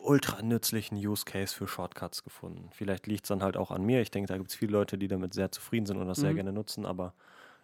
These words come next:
Speaker 1: ich hab da jetzt noch nicht das gehabt. Aber es, äh, ich glaub, das hatte ich auch schon mal gesagt, was mir halt wirklich fehlt noch, ist, äh, dieses Location-Tracking. Dass du, wenn du sagst, wenn ich zu Hause ankomme, was ja jetzt schon bei Erinnerungen und so
Speaker 2: Ja.
Speaker 1: geht, das geht in Shortcuts leider nicht, dass du sagst, wenn ich zu Hause ankomme,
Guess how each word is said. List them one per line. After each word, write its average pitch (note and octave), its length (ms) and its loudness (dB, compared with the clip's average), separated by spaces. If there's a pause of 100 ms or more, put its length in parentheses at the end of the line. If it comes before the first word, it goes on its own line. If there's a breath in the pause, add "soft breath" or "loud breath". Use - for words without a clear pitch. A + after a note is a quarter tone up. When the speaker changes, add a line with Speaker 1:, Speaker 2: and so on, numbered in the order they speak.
Speaker 1:
ich - 160 -12
hab G2 100 0
da G2 100 -2
jetzt F#2 160 -2
noch F#2+ 80 -4
nicht F#2 200 -8
das F#2 120 -10
gehabt. F#2 240 -8
Aber G2 160 2
es, - 240 -2 (300)
äh, G2 220 -2
ich - 100 -8
glaub, A2+ 160 2
das - 140 -4
hatte A2 100 0
ich - 120 -6
auch A2 120 4
schon - 140 -2
mal G#2 120 2
gesagt, G2+ 300 -2
was - 180 -4
mir G#2 140 0
halt G2+ 160 0
wirklich G2 220 -4
fehlt G2+ 360 -2
noch, G2 200 -4
ist, - 360 -10
äh, F#2+ 120 -6
dieses G2 320 -10 (300 loud breath)
Location-Tracking. G#2 840 -2 (400 soft breath)
Dass - 200 -10
du, F#2 240 -6
wenn F#2+ 100 -2
du F#2 80 -4
sagst, F#2+ 260 -4
wenn A#2 140 4
ich A2 160 -2
zu G#2+ 140 4
Hause A2+ 200 6
ankomme, C#3+ 400 2
was - 180 6
ja G2+ 80 4
jetzt G#2 120 0
schon G#2 140 0
bei G2+ 120 6
Erinnerungen A2+ 460 6
und G2 160 -2
so G#2+ 80 0
Speaker 2:
Ja. D#3 140 6
Speaker 1:
geht, G#3+ 160 2 (280 loud breath)
das - 160 -2
geht - 140 4
in G#2 100 2
Shortcuts B2+ 480 4
leider A2+ 300 4
nicht, A2 180 -2
dass G2+ 120 -4
du A2 100 -4
sagst, G#2+ 160 0
wenn A2 80 0
ich G#2 80 -2
zu - 100 0
Hause A2 200 4
ankomme, A#2 380 -2